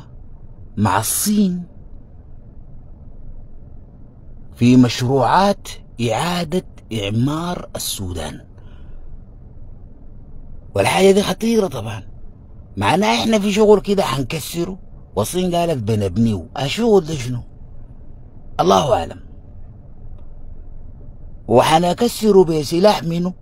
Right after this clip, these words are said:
والله أعلم برضك. إحنا طبعًا مضينا مع الصين ومضينا مع روسيا،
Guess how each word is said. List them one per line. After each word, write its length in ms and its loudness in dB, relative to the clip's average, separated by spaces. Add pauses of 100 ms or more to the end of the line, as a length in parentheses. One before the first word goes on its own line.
(260)
والله 480 6
أعلم 280 -2
برضك. 480 -12 (400)
إحنا 140 -4
طبعًا 180 6
مضينا 400 4
مع 120 0
الصين 340 -8 (300)
ومضينا 460 0
مع 180 2
روسيا، 320 -4